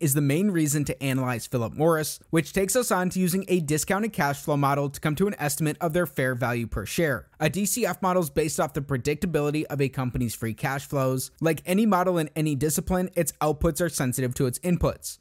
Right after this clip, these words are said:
Philip Morris has had a low degree of business predictability in its past. We're starting with an average of their free cash flows from their three most recent fiscal years,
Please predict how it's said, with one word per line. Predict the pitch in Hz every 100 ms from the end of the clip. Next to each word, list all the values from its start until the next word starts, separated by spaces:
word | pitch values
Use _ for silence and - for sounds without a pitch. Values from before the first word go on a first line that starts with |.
| _
Philip | 180 220 185
Morris | 180 180 170
has | 151
had | 175 175
a |
low | 156 139 180
degree | 196 170 165
of | 143
business | 135 131 139
predictability | - 131 123 - 123 120 117 -
in | 123
its | 110
past. | - 160 151 147 - -
We're | 156 185
starting | - 233 254
with | 269
an | 262 -
average | 160 156 165 -
of | 170
their | 147 143
free | - 170 208
cash | 185 143 143
flows | - 143 135
from | - 143
their | 143 131
three | - 151 180
most | 175 160 165
recent | 147 139 113
fiscal | 185 175 185
years, | 170 170 170 165